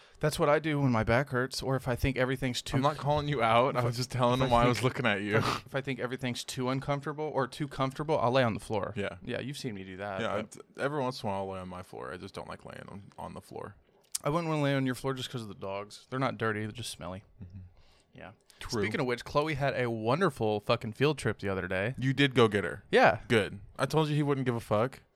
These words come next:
Speaker 1: No, he, I didn't even ask him. I mean, well, what is it? I think I did get a hold of him.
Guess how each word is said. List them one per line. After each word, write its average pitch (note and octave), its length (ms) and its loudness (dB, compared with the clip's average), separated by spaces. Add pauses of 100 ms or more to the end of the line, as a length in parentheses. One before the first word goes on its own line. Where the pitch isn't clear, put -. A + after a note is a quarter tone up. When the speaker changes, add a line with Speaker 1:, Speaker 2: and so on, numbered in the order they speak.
(120)
Speaker 1:
No, F3+ 220 -2
he, D#3 140 -2
I C#3 180 2
didn't D3+ 160 -2
even A#2+ 160 -4
ask A2+ 260 -6
him. G#2+ 180 -10 (140)
I D3+ 60 -2
mean, D#3+ 180 0
well, B2+ 240 -2 (300)
what B2+ 120 -6
is G2 80 -12
it? G2 140 -8 (1120)
I B2+ 60 -8
think C#3+ 140 2
I - 40 2
did C#3 220 2
get C3+ 100 2
a B2 40 0
hold B2+ 200 -2
of A#2 80 -8
him. A2+ 220 -10